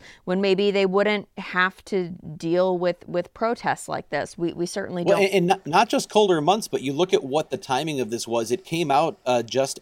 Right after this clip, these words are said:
Speaker 2: as the, the country was focused on the Georgia runoff elections and control of the Senate, um,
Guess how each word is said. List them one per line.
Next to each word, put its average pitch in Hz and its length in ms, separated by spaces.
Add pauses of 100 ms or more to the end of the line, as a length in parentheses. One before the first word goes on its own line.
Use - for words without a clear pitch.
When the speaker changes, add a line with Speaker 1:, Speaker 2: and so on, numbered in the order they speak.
Speaker 2:
as 120 420 (320)
the, 127 240
the 117 380 (100)
country 139 320
was 120 200
focused 127 420
on 120 200
the 117 60
Georgia 117 380
runoff 135 480
elections 135 640
and 107 160
control 127 680 (180)
of 101 140
the 113 60
Senate, 143 600
um, 104 480